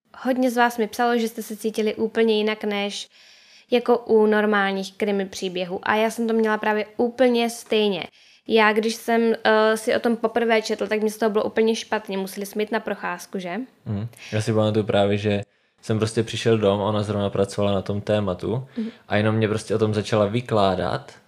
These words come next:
Speaker 2: jakože co se tam stalo a mě už bylo z toho úplně divně, nevím, prostě jak kdyby, nevím, nevím, jak to
Speaker 1: Mhm,
Speaker 2: popsat,
Speaker 1: je to
Speaker 2: ale
Speaker 1: prostě fakt hodně divný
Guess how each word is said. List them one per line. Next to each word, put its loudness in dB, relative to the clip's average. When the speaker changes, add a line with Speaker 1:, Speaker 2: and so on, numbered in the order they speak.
Speaker 2:
jakože -2
co -10
se 0
tam 0
stalo 2
a 4
mě -2
už -4
bylo 0
z -6
toho 0
úplně -2
divně, -2
nevím, -2
prostě -4
jak 2
kdyby, 0
nevím, 0
nevím, 2
jak 0
to 0
Speaker 1:
Mhm, 2
Speaker 2:
popsat, 2
Speaker 1:
je 4
to 4
Speaker 2:
ale 2
Speaker 1:
prostě 0
fakt 0
hodně 2
divný -2